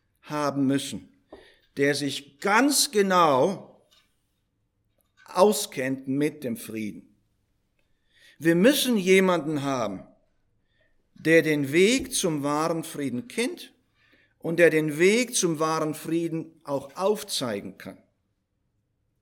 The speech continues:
Wir müssen jemanden haben, der uns auf die Realität hinweist, dass der echte und bleibende Friede erst dann anfängt, wenn der Mensch Frieden mit Gott hat. Vorher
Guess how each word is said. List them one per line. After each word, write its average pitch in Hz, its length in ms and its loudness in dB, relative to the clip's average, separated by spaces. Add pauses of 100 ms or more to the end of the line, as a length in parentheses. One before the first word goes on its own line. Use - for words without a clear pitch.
(340)
Wir 143 160 -2
müssen 226 540 2
jemanden 151 560 0
haben, 110 320 -4 (340)
der 127 160 0
uns 147 300 -2
auf 135 380 -2 (300)
die 147 180 -2
Realität 143 680 0
hinweist, 123 720 -4 (340)
dass 127 240 0
der 113 240 -2
echte 185 480 0
und 135 220 -2
bleibende 135 580 0
Friede 135 380 -4
erst 110 560 -6
dann 214 560 2
anfängt, 208 720 -2
wenn 175 320 6
der 165 120 4
Mensch 165 460 -2 (240)
Frieden 160 480 -4
mit 147 160 -8
Gott 135 260 -4
hat. 113 160 -8
Vorher 180 640 2